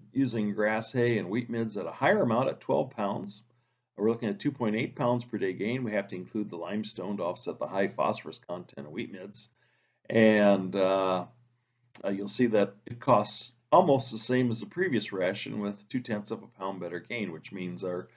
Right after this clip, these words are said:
feed cost per pound of gain actually went down. You'll see this in the next slides too, where feed costs go down as our gain increases.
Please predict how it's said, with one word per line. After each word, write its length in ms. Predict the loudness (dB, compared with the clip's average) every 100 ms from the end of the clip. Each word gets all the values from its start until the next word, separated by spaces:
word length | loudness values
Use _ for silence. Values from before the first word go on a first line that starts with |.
| _ _ _ 6
feed 260 | 8 8
cost 280 | 4 2 0
per 80 | -10
pound 300 | -8 -8 -8
of 80 | -12
gain 160 | -14 -12
actually 360 | -10 -8 -8
went 280 | -8 -14 -10
down. 380 | -6 -6 -6 -10 _ _ _
You'll 120 | 0
see 160 | 4 6
this 240 | 8 6
in 100 | 6
the 80 | 6
next 240 | 6 2 6
slides 340 | 6 6 -2
too, 240 | 0 0
where 120 | 0 0
feed 280 | 0 0
costs 440 | 2 2 2 -2 -16 _ _ _ _ 8
go 160 | 10
down 400 | 12 10 6 -4 -12 _ -2
as 260 | 0 2
our 320 | 4 2 0 -12 _ _ _ _ _ _ _ _ _ _ _
gain 400 | 0 0 -2 -6
increases. 1120 | -6 -6 -6 -10 -4 -4 -6 -14 -18 -20 -20